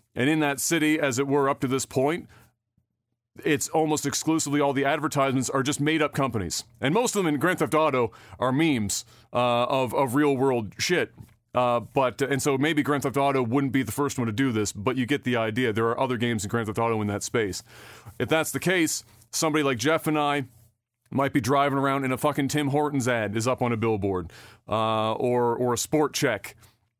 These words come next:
um, ad or something along those lines, uh, might be up there. Whereas, uh, somebody that was over in, uh, in Europe, uh, might be getting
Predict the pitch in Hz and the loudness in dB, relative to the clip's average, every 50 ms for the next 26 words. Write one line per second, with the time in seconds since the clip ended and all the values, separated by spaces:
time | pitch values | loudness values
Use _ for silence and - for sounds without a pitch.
0 | _ - 110 117 113 113 110 107 107 107 107 107 104 107 107 107 107 107 - - | _ -4 -2 0 0 0 0 0 0 0 0 0 0 -2 -2 -2 -2 -2 -2 -2
1 | 127 123 120 117 113 107 101 110 107 110 107 - 151 135 - 135 127 123 120 120 | -2 -2 0 -2 -2 0 0 0 0 0 0 -2 -2 -2 0 0 -2 0 0 0
2 | 117 117 113 113 117 120 117 110 - 120 113 107 101 98 95 92 - - - - | 0 0 0 0 0 0 0 -2 -2 -2 -2 -2 -2 -2 -4 -4 -6 -6 -4 -4
3 | 110 107 107 110 117 113 101 - 113 110 107 107 - 98 107 107 101 98 - - | -2 -2 0 0 0 -2 -2 -2 -2 -2 -2 -2 -2 -2 -2 -2 -2 -2 -4 -8
4 | - - - - - 113 123 123 117 127 120 120 117 117 107 110 120 117 113 104 | -14 -20 -12 -4 -2 0 0 2 0 0 0 0 0 -2 -2 -2 0 0 0 0
5 | - 139 135 135 131 131 131 123 123 120 120 120 120 123 - - 135 135 117 117 | 0 0 0 0 2 2 2 2 0 0 0 -2 -4 -2 0 0 0 0 0 0
6 | 123 120 120 117 107 - - - 113 117 113 113 113 110 110 110 - 113 113 107 | 0 0 0 -2 -4 -6 -4 -4 -2 -2 0 0 0 0 -2 -2 -2 -2 -2 0
7 | 107 117 143 151 147 139 - - - - - - - _ _ _ _ _ _ - | 0 2 2 2 2 0 -2 -4 -12 -20 -20 -20 -20 _ _ _ _ _ _ -4
8 | 107 110 110 110 110 110 110 107 107 107 104 - 101 120 123 120 113 - 120 107 | -2 -2 0 0 -2 -2 -2 -2 -2 -4 -4 -4 -2 -2 -2 -2 -2 -2 -2 0
9 | 113 123 117 117 113 113 107 | 0 0 0 0 -2 -4 -4